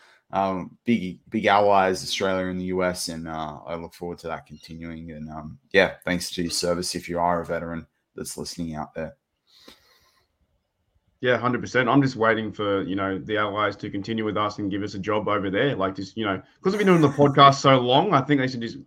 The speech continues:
Speaker 2: instantly give us a green card. Don't you, don't you agree?
Speaker 1: Yeah, you know, that'd be good.
Speaker 2: Is there a
Speaker 1: That'd be
Speaker 2: clause
Speaker 1: good.
Speaker 2: that you've done the podcast for, say, three, four, five years, and then, you know, next minute, like, "Oh, by the way,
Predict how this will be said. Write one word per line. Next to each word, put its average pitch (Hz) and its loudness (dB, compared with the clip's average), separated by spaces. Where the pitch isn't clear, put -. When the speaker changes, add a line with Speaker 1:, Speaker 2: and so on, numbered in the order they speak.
Speaker 2:
instantly 135 2
give 117 -4
us 107 -8
a 113 -8
green 120 2
card. 165 2
Don't 160 -2
you, 139 -2
don't 156 2
you 151 4
agree? 190 0
Speaker 1:
Yeah, 101 8
you 98 2
know, 92 2
that'd 92 -2
be 87 -6
good. 85 -2
Speaker 2:
Is 233 6
there 262 10
a 254 12
Speaker 1:
That'd 180 0
be 214 6
Speaker 2:
clause 262 8
Speaker 1:
good. - -20
Speaker 2:
that 180 -2
you've 185 -2
done 190 0
the 180 2
podcast 175 -2
for, 147 -14
say, 151 0
three, 160 -2
four, 151 0
five 143 0
years, 139 -2
and 135 -2
then, 131 -6
you 123 -12
know, 120 -4
next 127 -8
minute, 131 -8
like, 123 -6
"Oh, 175 2
by 143 0
the 139 0
way, 139 -2